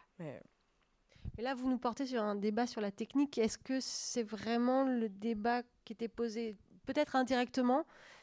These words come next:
Speaker 2: mais la question, je crois, qui nous a, euh, qu'on a discuté aujourd'hui, c'est plutôt le, la question du modèle économique.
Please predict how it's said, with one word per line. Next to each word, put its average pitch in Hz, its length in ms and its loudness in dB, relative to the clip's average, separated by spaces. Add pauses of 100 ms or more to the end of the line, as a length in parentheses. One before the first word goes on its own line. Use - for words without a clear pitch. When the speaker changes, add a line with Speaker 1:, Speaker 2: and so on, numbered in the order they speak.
(200)
Speaker 2:
mais 220 160 2
la 226 120 4
question, 254 480 0
je 226 100 -10
crois, 247 160 0
qui 269 120 0
nous 240 180 4
a, 214 180 2
euh, 208 180 -6 (1120)
qu'on 208 200 -8
a 233 80 2
discuté 220 460 -8
aujourd'hui, 233 200 -2
c'est 233 180 -2
plutôt - 300 -2
le, 247 100 -4 (160)
la 208 80 -4
question 220 220 -6
du 226 80 2
modèle 220 260 2
économique. 220 560 -2